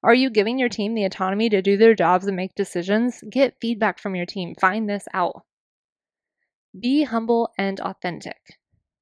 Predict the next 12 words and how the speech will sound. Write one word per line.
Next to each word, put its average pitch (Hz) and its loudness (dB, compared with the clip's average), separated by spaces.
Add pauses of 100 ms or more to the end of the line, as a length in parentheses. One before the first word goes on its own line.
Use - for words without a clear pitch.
(220)
Are 214 2
you 320 2
willing 220 -2
to 214 -2
admit 185 -2
your 202 -6
mistakes 190 -6
and 196 -4
be 185 0
open 247 -4
to 277 0
feedback? 294 -2